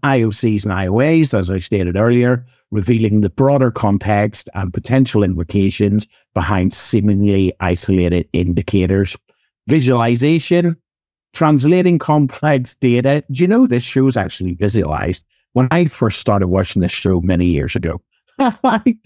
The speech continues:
I didn't even realize for some reason that, um, you could actually watch it on video.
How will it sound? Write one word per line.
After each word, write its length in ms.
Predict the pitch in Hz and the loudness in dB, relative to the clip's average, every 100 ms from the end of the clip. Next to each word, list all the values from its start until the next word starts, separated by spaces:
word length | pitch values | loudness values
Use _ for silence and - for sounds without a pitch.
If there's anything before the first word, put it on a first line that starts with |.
| - | -2
I 140 | - | -2
didn't 260 | 220 139 117 | 2 0 2
even 240 | 107 92 | 2 0
realize 560 | 85 95 98 117 127 123 _ _ _ | 0 2 2 2 2 0 _ _ _
for 120 | 117 | -2
some 260 | 104 113 107 | 2 2 4
reason 400 | 104 107 107 101 - | 4 2 0 -2 -2
that, 280 | 98 87 85 | 0 0 -2
um, 260 | 85 82 87 | -2 -2 -2
you 120 | 92 | -2
could 120 | 87 | 0
actually 260 | 82 - 92 | -2 -2 -4
watch 220 | 82 82 | -2 -4
it 80 | - | -6
on 100 | 71 | -4
video. 300 | 82 85 | -4 -4